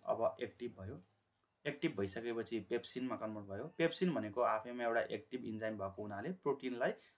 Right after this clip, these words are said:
पेप्सिनले केमा डाइजेस्ट गरेर इन्टरमिडिएट प्रडक्ट के दिँदो रहेछ त, proteases and peptones दिँदो रहेछ।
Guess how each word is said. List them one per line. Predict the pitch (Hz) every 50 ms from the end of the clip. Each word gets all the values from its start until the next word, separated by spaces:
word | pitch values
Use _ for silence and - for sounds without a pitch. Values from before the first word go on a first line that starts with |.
| _ _ _
पेप्सिनले | 143 143 143 - - 147 143 139 131
केमा | - 143 143 147 143 139 135
डाइजेस्ट | 131 123 117 110 123 127 131 131 131 - 123
गरेर | 120 120 117 - 120
इन्टरमिडिएट | 127 - 131 135 139 135 135 131 131 131 127 -
प्रडक्ट | 127 127 127 127 - _
के | 147 143
दिँदो | 139 139 139 139
रहेछ | 139 139 135 151
त, | 175 226 - - - _ _ _ _ _ _ _ 151
proteases | 143 131 135 139 135 131 127 135 147 156 143
and | 123 113 110 107
peptones | - 107 104 - - 107 107 107 104 - -
दिँदो | 95 92 92 92
रहेछ। | 90 90 87 -